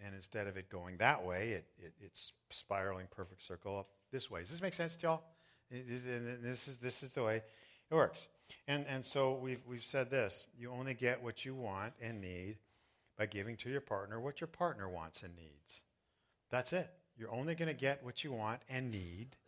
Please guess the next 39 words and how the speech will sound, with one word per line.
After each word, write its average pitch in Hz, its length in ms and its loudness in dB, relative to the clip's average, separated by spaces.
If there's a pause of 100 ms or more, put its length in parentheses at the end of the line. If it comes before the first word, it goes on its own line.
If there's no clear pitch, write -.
(560)
by 120 100 0
giving 110 340 -2
to 131 120 -6
your 143 100 -2
partner 110 400 -2
what 143 200 0
your 170 80 4
partner 135 420 2
wants 85 560 -8 (260)
and 87 160 -10
needs. 80 480 -16 (840)
And 117 100 -4
so 123 220 6
we've 113 120 4
been 107 120 -2
looking 117 260 -2
at 98 100 -4
what 101 240 0
e-, 92 240 -8
each, 95 300 -10
each, - 400 -10 (580)
each - 280 -8
need, 95 280 -2 (960)
the 95 80 -12
man 90 280 -6 (100)
and 87 100 -10
the 90 80 -8
woman. 98 320 -6 (520)
Next 147 160 4
week, 147 140 6
we're 131 120 4
gonna 117 80 4
look 120 140 2
at 110 120 4
what 104 260 2
mo-, 104 160 -4
men 107 200 -4
really 107 200 0
want, 92 340 -4